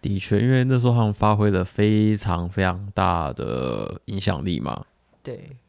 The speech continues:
Speaker 1: 而且不要忘了，同婚过后以后，
Speaker 2: 他们持续哦，彩虹妈妈哦，还在哦，只是换了一个名字哦。
Speaker 1: 对。
Speaker 2: 我的国中就是有得胜者的团体进去，那我那时候有参加他们社团，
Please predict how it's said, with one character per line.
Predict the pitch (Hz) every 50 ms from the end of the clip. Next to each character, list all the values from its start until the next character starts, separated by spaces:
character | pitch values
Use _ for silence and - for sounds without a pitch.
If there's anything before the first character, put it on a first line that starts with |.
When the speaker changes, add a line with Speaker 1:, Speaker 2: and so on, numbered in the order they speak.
| _ _ _ _ - _ _ _
Speaker 1:
而 | 110
且 | 110 120 107
不 | 98 104
要 | 104 104 104
忘 | 107 107 101 95 92
了， | 92 95
同 | - 98 98 107
婚 | 110 113
过 | 110 113 107 104
后 | 104 101 -
以 | 82 95
后， | 98 95 92 98 104 - - - - - - _ _ _ _
Speaker 2:
他 | - - 175
们 | 185 185 165
持 | - - 135
续 | 127 - - 151 147 139
哦， | 127 120 123
彩 | - - 131 127
虹 | 127 147
妈 | 147 151
妈 | 156 156 151 151 156 156 151
哦， | 143 135 131 127 127 127 123 127 135 143 - - -
还 | - - 123 135
在 | - - 190 175 165 160 151
哦， | 143 139 127 127 135 131 135
只 | - - 123
是 | 123 - 160
换 | 160 180 170
了 | 165 156
一 | 151
个 | 135 -
名 | 147 143 135 131 131 131
字 | - - 131 127
哦。 | 127 120 120 120 120 120 120 143 - _
Speaker 1:
对。 | - 113 - - - - - - _
Speaker 2:
我 | - 147 147 135 131
的 | - 139 139 131
国 | - - - 147 135 135
中 | 135 - - 143 131 120 120 143 143 139
就 | - 170
是 | 175 - - 165
有 | 143 123 123
得 | - 139 131
胜 | 139 - 175 160 143
者 | - - 117 - -
的 | - - 78 - - - -
团 | - 127 127
体 | 143 143 135
进 | 120 - 139 127
去， | 120 - - 123 - - - - - - - _ _
那 | - 240 208 156 - -
我 | 120 143 143
那 | 165 208
时 | 190 190
候 | 160 139
有 | 131
参 | - 143 139
加 | 135 135 135
他 | 135
们 | 127 120
社 | 120 - 117 117 -
团， | - - -